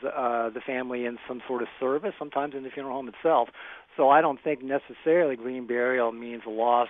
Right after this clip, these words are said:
to the funeral director's bottom line. Certainly not as lucrative as the full-blown affair, but certainly better than cremation.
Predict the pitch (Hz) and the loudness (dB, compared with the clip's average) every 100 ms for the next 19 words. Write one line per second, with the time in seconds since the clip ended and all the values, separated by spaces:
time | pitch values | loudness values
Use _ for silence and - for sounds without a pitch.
0 | - 123 113 127 117 107 104 107 110 - | -4 -14 -14 -12 -12 -10 -10 -10 -10 -6
1 | 110 110 107 107 127 127 120 - - - | -2 0 0 0 2 2 0 -8 -18 0
2 | 226 202 156 143 143 120 131 131 120 117 | 2 2 2 4 4 2 -6 -6 -4 -4
3 | 117 113 107 113 107 117 110 104 101 101 | -2 -2 -4 -10 -10 -8 -8 -8 -8 -6
4 | - 143 127 107 104 - 123 110 104 110 | 0 0 0 -4 -10 -12 -14 -14 -14 -12
5 | 104 104 101 101 92 107 104 117 101 | -12 -12 -14 -18 -18 -18 -16 -14 -14